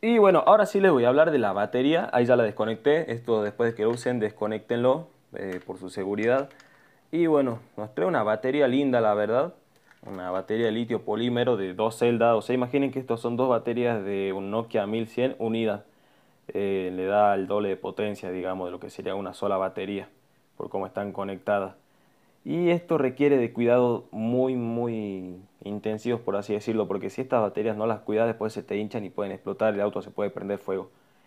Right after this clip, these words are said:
Y es por eso que yo no recomiendo este cargador que se enchufa a un U S B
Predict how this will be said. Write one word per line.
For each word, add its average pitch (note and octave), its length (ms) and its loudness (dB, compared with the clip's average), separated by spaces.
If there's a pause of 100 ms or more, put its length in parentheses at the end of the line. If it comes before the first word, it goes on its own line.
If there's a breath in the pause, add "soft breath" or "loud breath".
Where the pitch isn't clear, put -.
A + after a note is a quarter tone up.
(120 soft breath)
Y - 80 4
es D#3 80 6
por F3 240 6
eso F3 380 2
que A2 100 -2
yo A#2+ 140 2
no C3+ 100 4
recomiendo A#2 500 0
este A#2 220 0
cargador A2 400 2
que - 80 -12
se G#2+ 120 -8
enchufa G2 580 2
a - 580 -14
un G#2 140 -4
U A2+ 80 0
S A2 200 -4
B G2+ 720 2